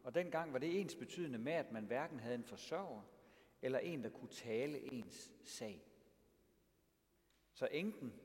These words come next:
hun var i store vanskeligheder. Hun skulle råbe en domstol op, og hun må have haft fornemmelsen af at få døren eller hammeren i hovedet, hver gang hun forsøgte på det.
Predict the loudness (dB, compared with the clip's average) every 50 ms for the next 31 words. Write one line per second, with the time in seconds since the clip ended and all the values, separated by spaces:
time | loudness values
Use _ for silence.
0 | -18 -20 -20 -20 -20 -20 -20 -20 -20 -20 -20 -20 -20 -20 -20 -20 -20 -20 -12 -8
1 | -6 0 2 2 2 2 0 -2 -2 -2 0 0 2 2 2 2 2 0 0 -2
2 | -4 -8 -8 -8 -8 -6 -6 -8 -8 -10 -12 -16 -18 -20 -20 -20 -20 -20 -20 -20
3 | -20 _ _ _ -20 _ _ _ _ _ _ _ _ _ _ _ -20 -20 -20 -20
4 | -20 -20 _ -6 -4 -4 -2 0 2 8 10 10 10 10 8 4 6 8 8 8
5 | 8 8 4 4 4 4 4 4 4 4 4 2 2 2 -4 -10 -14 -16 -16 -18
6 | -20 -20 -20 -20 -20 -20 -20 -20 -20 -20 -20 -20 -6 -2 0 2 2 4 4 6
7 | 6 6 6 6 4 2 -2 -4 -2 2 2 4 4 2 0 0 0 2 2 4
8 | 4 4 2 -2 -2 -4 -10 -14 -18 -20 -20 -20 -20 -20 -20 -20 -20 -10 -2 -2
9 | -2 -2 4 4 6 6 6 4 2 0 0 0 2 2 0 2 2 0 2 2
10 | 0 -2 -2 -2 -4 -4 -2 -2 0 2 4 4 2 2 2 0 0 0 2 0
11 | -2 -4 -4 -6 -8 -8 -8 -10 -6 -4 -4 -6 -4 -6 -10 -10 -4 0 0 2
12 | 2 0